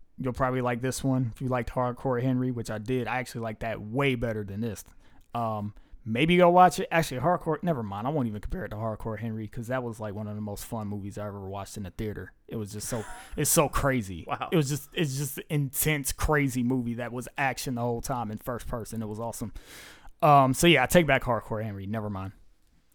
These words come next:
Speaker 1: Anyway, either watch the <laughs> clips of the action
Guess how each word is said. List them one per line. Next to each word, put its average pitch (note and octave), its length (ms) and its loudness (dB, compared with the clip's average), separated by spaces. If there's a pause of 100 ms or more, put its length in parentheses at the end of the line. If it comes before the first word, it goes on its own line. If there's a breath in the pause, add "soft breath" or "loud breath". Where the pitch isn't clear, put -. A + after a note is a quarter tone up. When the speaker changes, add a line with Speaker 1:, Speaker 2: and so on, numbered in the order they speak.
(220)
Speaker 1:
Anyway, C#3+ 500 8 (1200)
either C3+ 240 2
watch D3 380 8
the E3 140 6
<laughs> - 120 4
clips G#3+ 380 12 (140)
of F#3 120 8
the F3+ 140 8
action A#3 560 12